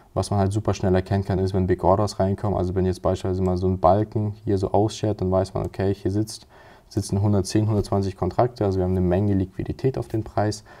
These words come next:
liegen. Oder wenn ich jetzt beispielsweise hier, äh, so auf zwei Preisen, äh, die ganze Zeit, äh, im, im Ask und im Bid große Limits sitzen, dann spielen im Endeffekt Market Maker mit ihren Quotes hin und her. Und das ist auch im Endeffekt interessant, einfach zu sehen,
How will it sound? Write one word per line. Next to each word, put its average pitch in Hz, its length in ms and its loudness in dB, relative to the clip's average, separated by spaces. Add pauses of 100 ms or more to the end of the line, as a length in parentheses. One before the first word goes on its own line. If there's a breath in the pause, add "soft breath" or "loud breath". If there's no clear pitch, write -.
(260 loud breath)
liegen. 107 320 4
Oder 92 240 2
wenn 90 120 0
ich 92 60 0
jetzt 92 160 -4
beispielsweise 92 540 -2
hier, 98 380 0 (180)
äh, 90 160 -2
so 90 160 -4
auf 87 120 -8
zwei 92 240 -2
Preisen, 98 600 0 (400 loud breath)
äh, 95 180 0
die 92 60 -2
ganze 95 280 -2
Zeit, 92 380 -2 (140)
äh, - 340 -6
im, 90 140 -4
im 90 160 -4
Ask - 260 0
und 92 80 0
im 90 140 0
Bid 107 340 -2
große - 300 -4
Limits 113 340 2
sitzen, 107 260 -4
dann 98 280 0 (320)
spielen 101 320 0
im 95 100 2
Endeffekt 92 460 -2
Market 117 320 2
Maker 107 260 -2
mit 107 160 -4
ihren 104 220 0
Quotes 104 420 0
hin 104 140 -2
und 101 80 -2
her. 101 180 -2 (540 loud breath)
Und 101 100 -2
das 101 120 0
ist - 60 -8
auch 98 140 0
im 107 100 0
Endeffekt 98 420 -4
interessant, 98 440 -2
einfach 92 200 -2
zu - 140 -4
sehen, 98 280 2